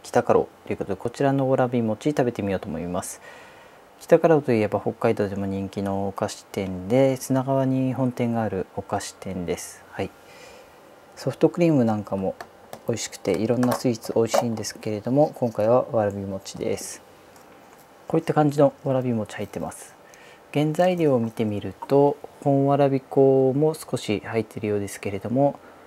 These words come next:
レンコン、うーんと、レンコンでんぷんとか、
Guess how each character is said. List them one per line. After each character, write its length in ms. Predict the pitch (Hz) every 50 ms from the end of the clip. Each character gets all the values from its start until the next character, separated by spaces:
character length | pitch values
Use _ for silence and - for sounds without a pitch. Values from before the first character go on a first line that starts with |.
| - - - - - - - - - - - 139
レ 80 | 131
ン 120 | 131 131 127
コ 180 | - 151 147 139
ン、 160 | 135 123 - - - 139 - - - - - - - - - - - - - - - - - - 127
う 20 |
ー 20 | 123 120 117 113 113 113 113 113 110
ん 40 | 110 -
と、 260 | - 110 107 107 - - - - - - - - - - - - - - - - - - -
レ 80 | 135
ン 60 | 139 135
コ 140 | - 147
ン 60 | 139 135
で 120 | 147 147
ん 80 | 139 -
ぷ 120 | - 110
ん 100 | 98 92
と 100 | - 90
か、 220 | - - - -